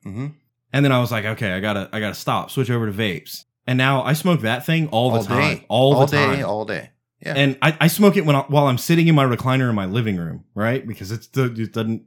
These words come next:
Speaker 2: fucking make the house stink.
Speaker 1: Honestly, though, when I, when I do have, if, if, you know,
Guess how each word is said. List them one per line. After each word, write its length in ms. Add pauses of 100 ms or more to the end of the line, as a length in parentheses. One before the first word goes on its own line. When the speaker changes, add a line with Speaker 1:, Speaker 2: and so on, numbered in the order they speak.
Speaker 2:
fucking 300
make 140
the 80
house 220
stink. 320 (320)
Speaker 1:
Honestly, 420
though, 220
when 160
I, 260
when 160
I 80
do 200
have, 340
if, 180 (160)
if, 260 (140)
you 160
know, 180